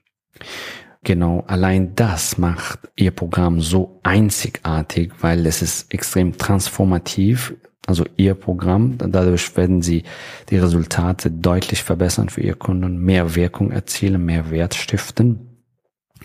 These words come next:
Ich sage dazu Dreieck der Transformation, also was wir dann halt nutzen, um, ähm, ja, grandiose Coaching-Angebote,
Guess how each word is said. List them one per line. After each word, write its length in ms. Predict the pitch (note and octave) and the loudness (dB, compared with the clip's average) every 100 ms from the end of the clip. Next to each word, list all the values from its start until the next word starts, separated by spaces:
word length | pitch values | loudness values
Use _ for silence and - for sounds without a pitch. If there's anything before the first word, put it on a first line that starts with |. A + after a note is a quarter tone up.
| - - - - | -10 -8 -12 -2
Ich 160 | F2+ | 2
sage 260 | F2+ G2+ F#2+ | 4 2 2
dazu 440 | F#2+ - - F#2 | -2 0 0 0
Dreieck 640 | F2+ - F2 F2+ - F#2 - | 0 0 2 0 0 -4 -2
der 120 | G#2 | -6
Transformation, 1080 | - - - F#2+ F#2 - - A#2 F2+ D2+ E2 | -2 -2 0 2 2 0 0 0 0 -4 -4
also 260 | E2 D#2+ | -4 -2
was 260 | E2+ E2 F2+ | -2 -2 -2
wir 180 | F2 F2+ | 0 2
dann 280 | F2+ E2 - | 0 -2 -2
halt 300 | E2+ E2 - - - - - | -4 -4 -10 -20 -20 -20 -4
nutzen, 540 | F2 G2+ - F#2 F#2 F#2 | 0 2 2 2 2 0
um, 540 | - F2 F2 F2 F2 - | 0 2 2 2 0 -2
ähm, 380 | F2 E2+ E2+ - | -2 0 -4 -4
ja, 140 | - E2+ | 0 0
grandiose 800 | E2+ F2 E2+ E2+ F2 E2 F2 E2+ - | 2 0 2 2 0 0 0 -2 -4
Coaching-Angebote, 1500 | - G2 F#2 - E2 - D#2+ D#2+ D#2+ E2 D#2 - E2 D#2+ | -4 -2 0 0 -2 0 -2 -2 -2 -2 -2 -2 -2 -2